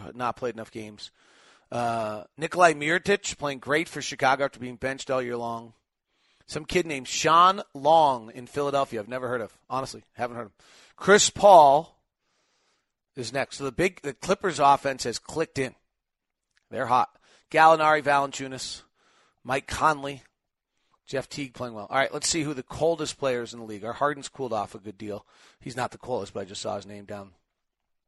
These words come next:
The coldest player in the league right now is Tyler Ulis, minus three point seven, followed by Marcus Smart, minus three point seven, Ma-, Ma-,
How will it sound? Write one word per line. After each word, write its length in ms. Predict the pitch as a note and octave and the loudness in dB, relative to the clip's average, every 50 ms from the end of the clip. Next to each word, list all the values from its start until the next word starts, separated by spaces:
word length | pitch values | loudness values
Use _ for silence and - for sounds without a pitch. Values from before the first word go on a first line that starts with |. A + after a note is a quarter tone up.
| _ _ _ _ _ _ _ _ - - _ _ - - _ _ _ - | _ _ _ _ _ _ _ _ -20 -20 _ _ -20 -20 _ _ _ -10
The 140 | C3+ C#3 | -10 -10
coldest 480 | B2+ - - F#3+ G3+ G#3+ G#3+ G#3+ - - | -8 0 2 4 4 4 4 2 0 0
player 320 | - F#3 F3+ F3 F3 F3 | 2 4 4 4 4 2
in 80 | E3+ D#3+ | 0 -2
the 80 | D3+ D3 | -6 -6
league 260 | D3+ D3+ D#3 C#3+ C#3 | -4 -4 -4 -2 -2
right 140 | C#3+ C#3+ C3 | -2 -2 -2
now 120 | C#3 C3+ | -4 -4
is 100 | A#2+ - | -6 -6
Tyler 420 | - - - D#3+ E3 E3+ D#3+ D3 | -4 2 2 4 4 4 0 -4
Ulis, 480 | C3+ B2 C#3 D#3+ D3+ B2 A#2+ C3+ - - | -4 -6 -6 -6 -6 -4 -6 -6 -6 -6
minus 280 | B2+ C3 B2+ A#2+ - - | -6 -6 -6 -6 -10 -10
three 200 | - C3+ C#3+ C3+ | -10 -10 -10 -10
point 260 | - C3 C3 A#2+ - | -10 -10 -10 -8 -8
seven, 420 | - - B2 A2 G2 A2 C3 C3+ _ - _ _ _ _ _ _ _ _ _ _ _ | -6 -4 -4 -4 -4 -8 -16 -20 _ -20 _ _ _ _ _ _ _ _ _ _ _
followed 260 | _ D3 D3+ D#3+ D#3 | _ 6 6 6 8
by 120 | D3 D3 C#3 | 6 2 2
Marcus 380 | C#3 D3+ D#3 D3+ - C#3 B2+ | 4 2 2 2 2 -2 -4
Smart, 320 | - D3+ E3 E3 F3 E3+ D#3+ | -2 2 2 2 2 2 -2
minus 220 | D#3 D3 C#3 - | -4 -4 -4 -6
three 140 | - D3+ C3+ | -8 -10 -10
point 240 | - C#3 C#3 B2+ - | -8 -8 -8 -6 -4
seven, 260 | - B2 A#2+ C3 C3+ | -4 -4 -4 -4 -10
Ma-, 100 | B2+ - - _ | -16 -16 -16 _
Ma-, 120 | C3+ C3 | -10 -10